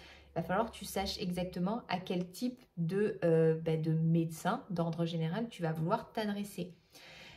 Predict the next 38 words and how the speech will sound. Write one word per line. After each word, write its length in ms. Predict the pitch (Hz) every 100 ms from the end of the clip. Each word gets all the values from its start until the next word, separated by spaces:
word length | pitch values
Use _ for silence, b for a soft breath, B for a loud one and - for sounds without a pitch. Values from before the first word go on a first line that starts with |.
| B
Donc 120 | 170 170
ça, 220 | - 262
c'est 160 | 254
la 100 | 208
première 380 | 196 - 220 196
chose, 480 | - 220 262 262 - _ _ _
avant 240 | - 196 220
de 100 | 208
t'installer, 640 | 208 202 - 180 185 240
en 80 | 185
fait, 320 | - 190 190
d'essayer 480 | 175 175 175 180 202
de 60 | 220
faire 380 | - 190 196 -
un 180 | 180 175
petit, 840 | - - 208 208 - 214 226 - 180
euh, 500 | 180 175 175 170 160 165
une 140 | 180
petite 400 | 214 208 - 214
étude 420 | 214 - 233 247
sur 360 | - - 214 220
l'activité 920 | 202 190 - 202 190 180 220 254 262
que 100 | 196
tu 180 | 180 -
souhaites 360 | - 226 233
avoir. 440 | 208 180 165 151 -
Donc 220 | 156 156
à 80 | 170
qui 240 | 175 - 202
tu 140 | -
souhaites 320 | - 175 175
parler, 420 | 165 165 190 247 B B B -
comment 360 | 220 208 208
tu 160 | 202 -
souhaites 480 | - 185 175 175 - _
gérer 680 | 160 165 175 190 233 240 - _ _ _ _ _ -
ton 160 | 208
activité, 800 | 190 180 - 175 170 202 220 -